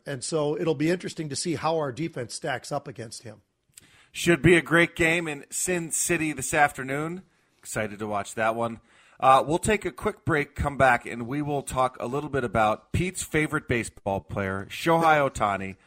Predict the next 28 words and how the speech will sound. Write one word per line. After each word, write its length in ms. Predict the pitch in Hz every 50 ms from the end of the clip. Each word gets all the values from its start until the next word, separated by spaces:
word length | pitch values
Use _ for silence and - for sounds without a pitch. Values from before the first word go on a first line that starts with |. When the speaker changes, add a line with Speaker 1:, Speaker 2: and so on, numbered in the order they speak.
| - _ _ _
Speaker 2:
going 300 | - 151 165 180 180 170
Speaker 1:
Yes. 80 | -
Speaker 2:
to 60 | - 143
the 100 | - 127
Dodgers. 640 | 104 117 107 95 95 92 - 95 95 95 92 - - _ _ _ _ _ _ _ _ _
Why 340 | - 113 120 151 190 233 262
are 140 | 254 233 202
people 400 | - - 156 156 143 - 143 127
mad 380 | 120 113 113 107 110 113 117 117
and 300 | - 107 110 113 110 101
or 220 | 80 98 110 113 107
surprised 880 | - - - - - - 104 95 95 110 120 135 147 147 - - - _
that 200 | - 147 143 -
he 180 | - - - 151
went 260 | 147 139 151 151 147
to 100 | - 156
the 100 | 151 151
Dodgers? 500 | 147 156 151 147 151 143 151 160 151 135
We'll 160 | 131 139 147 143
dive 280 | 120 120 104 98 90
into 220 | 95 90 85 - 92
that 220 | 87 87 85 85 85
one. 200 | 87 87 87 82 -
You're 100 | 101 110
listening 260 | 104 98 87 - 95 87
to 40 | 90
The 80 | 87 87
Huddle. 260 | - 82 76 76 -